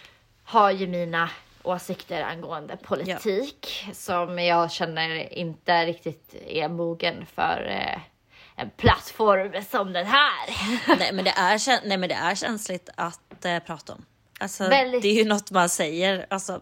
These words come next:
Speaker 2: prata inte politik.
Speaker 1: Ja, men
Speaker 2: Typ.
Speaker 1: lite så. Alltså, så här, och
Speaker 2: Mm.
Speaker 1: jag, jag står hundra procent för det jag tycker.
Speaker 2: Jag står också hundra procent för det.
Speaker 1: Men, eh, samtidigt så,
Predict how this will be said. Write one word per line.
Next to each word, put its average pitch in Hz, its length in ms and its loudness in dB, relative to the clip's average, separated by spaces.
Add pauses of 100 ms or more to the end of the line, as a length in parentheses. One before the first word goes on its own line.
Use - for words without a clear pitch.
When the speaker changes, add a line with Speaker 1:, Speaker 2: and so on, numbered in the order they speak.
Speaker 2:
prata 294 340 2
inte 247 360 -4
politik. 190 720 -6 (360)
Speaker 1:
Ja, 233 60 4
men 240 200 0
Speaker 2:
Typ. 226 200 2
Speaker 1:
lite 214 120 -4
så. 175 160 0 (260)
Alltså, 185 260 -6
så 180 140 -4
här, 170 220 4
och 196 60 -2
Speaker 2:
Mm. 180 160 -2
Speaker 1:
jag, 202 300 6
jag 202 140 0
står 180 340 2 (180)
hundra 180 300 -2
procent - 480 -8
för 170 80 -8
det 160 200 -8
jag 160 260 -8
tycker. 185 480 -8 (120)
Speaker 2:
Jag 190 160 -2
står 180 180 0
också 165 280 -4 (140)
hundra 165 300 -4
procent - 300 -10
för - 80 -10
det. - 140 -8
Speaker 1:
Men, 170 500 -6
eh, 160 120 -6
samtidigt 175 640 0
så, 170 360 -6